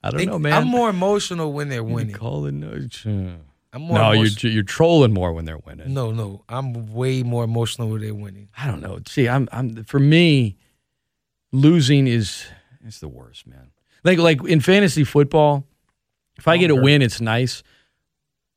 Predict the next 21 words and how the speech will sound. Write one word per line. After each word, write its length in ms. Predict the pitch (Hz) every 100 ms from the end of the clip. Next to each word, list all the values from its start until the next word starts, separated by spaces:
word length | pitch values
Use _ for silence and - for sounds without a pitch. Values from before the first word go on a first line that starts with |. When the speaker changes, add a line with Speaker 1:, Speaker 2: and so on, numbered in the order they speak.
| -
Speaker 1:
When 140 | 131
I 100 | 185
lose 680 | 202 135 135 165 180 170 127
and 120 | 127 127
it's 160 | 107
because 380 | - - 147 127
of 160 | 120 104
one 460 | 110 143 147 143
thing 340 | - 139 139 123
I 60 |
didn't 220 | 131 139 131
do 220 | 135 135
or 120 | 117
some 260 | - 143 131
weird 320 | 131 135 123
play 160 | 127
in 60 | 120
a 60 | 117
game, 320 | 117 117 113 _ _ -
like, 200 | 131 - 147
it 260 | 190 -